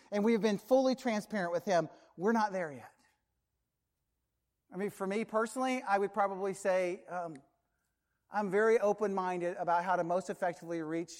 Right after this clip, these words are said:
forty-year-olds to sixty-year-olds. And I probably would lo-, watch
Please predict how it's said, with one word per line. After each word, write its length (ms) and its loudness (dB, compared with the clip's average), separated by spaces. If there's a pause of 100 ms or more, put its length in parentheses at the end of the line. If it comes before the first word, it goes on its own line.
(220)
forty-year-olds 680 -4
to 80 -14
sixty-year-olds. 760 -14 (1300)
And 100 -6
I 60 0
probably 440 -2
would 120 -4
lo-, 280 2
watch 340 2